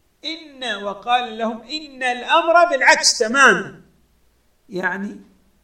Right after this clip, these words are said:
سترتفع راية الإسلام خفاقة على رؤوس المسلمين،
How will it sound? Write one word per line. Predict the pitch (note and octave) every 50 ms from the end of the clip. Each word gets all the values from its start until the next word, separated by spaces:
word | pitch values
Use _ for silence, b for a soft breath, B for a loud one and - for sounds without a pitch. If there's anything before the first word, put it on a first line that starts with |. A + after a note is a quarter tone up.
| _ _ _ -
سترتفع | - - F3+ E3 - A#3+ B3+ C#4 - - - A3 F#3+ - - F3 - - A3+
راية | A#3+ G#3 A3+ A#3 A3 G3+ F#3 - F#3+
الإسلام | F#3+ D#3 - F#3+ - - G3 F#3 F#3 E3+ F#3+
خفاقة | D#3 D#3 D#3+ D#3+ - - - A3 A3 C#4+ C4 - C4 C#4+
على | C#4 B3+ C4 C4+ C4+ C4+ C4+ C#4
رؤوس | C#4 C#4 B3+ - D4 C4
المسلمين، | C4 C4+ - - C4 C4 B3+ C#4 C#4+ D4 D#4 G4 G4 - -